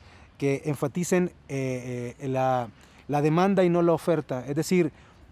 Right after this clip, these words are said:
no se trata de que ofertemos agua, este, sin medida, sino que también tengamos sistemas ahorradores de agua,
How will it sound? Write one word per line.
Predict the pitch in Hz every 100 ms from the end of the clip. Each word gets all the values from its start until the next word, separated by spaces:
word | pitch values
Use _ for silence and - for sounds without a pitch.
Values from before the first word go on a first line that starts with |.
| -
no | 127 165
se | 196
trata | 185 185
de | 180
que | 165
ofertemos | 156 143 - 220 190 165
agua, | 160 160 170 170 - - - -
este, | 127 - - 131 127 123
sin | - - 185 190
medida, | 170 185 185 160 190 - -
sino | - 135 165
que | 170
también | 165 170
tengamos | 175 160 170 175
sistemas | 160 - 175 190
ahorradores | 175 147 139 131 151 151 127
de | 123
agua, | 123 113